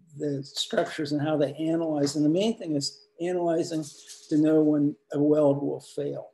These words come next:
So that's really as critical as, uh, anything to do with that. So what I did was I took this shot and added them to their graphic that I'd previously seen. And that's the shot that they ended up using. And the,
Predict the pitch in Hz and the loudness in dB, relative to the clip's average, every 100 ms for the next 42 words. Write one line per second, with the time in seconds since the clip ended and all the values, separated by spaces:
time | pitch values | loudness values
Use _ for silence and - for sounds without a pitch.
0 | _ - - 151 139 151 160 143 139 139 | _ -18 -8 -8 -8 -8 -6 -4 -4 -8
1 | - 170 156 143 151 139 139 - 165 139 | -8 -6 -6 -6 -10 -8 -12 -12 -10 -10
2 | 147 143 143 156 147 151 143 139 - _ | -10 -12 -8 -6 -6 -6 -6 -6 -12 _
3 | _ 143 156 156 143 143 131 - _ 156 | _ -14 -8 -6 -6 -6 -12 -12 _ -2
4 | 143 147 156 147 147 165 143 131 135 - | 0 2 2 4 2 2 0 0 -4 -4
5 | 165 - - 160 160 - 147 143 - _ | -6 -8 -6 -4 -4 -8 -6 -6 -10 _
6 | _ _ _ _ _ _ _ 151 165 160 | _ _ _ _ _ _ _ 0 2 2
7 | 160 143 151 151 139 160 165 151 143 151 | 2 4 4 2 0 0 2 2 0 -4
8 | 151 147 - 131 - _ _ 151 165 139 | -2 -6 -10 -16 -18 _ _ -8 -8 -8
9 | 139 156 151 - - 147 127 - 151 143 | -6 -2 -2 -2 -8 -10 -10 -6 -4 -6
10 | 139 - 139 - 160 180 190 - 160 139 | 0 0 0 -4 -4 -2 -4 -6 -6 -4
11 | 156 156 156 143 143 151 147 156 151 147 | 0 0 -2 -8 -6 -6 -6 -8 -8 -10
12 | - 156 151 135 110 - - _ _ _ | -6 -4 -4 -4 -8 -16 -20 _ _ _
13 | _ _ _ - _ _ 165 175 151 156 | _ _ _ -20 _ _ -2 0 0 -2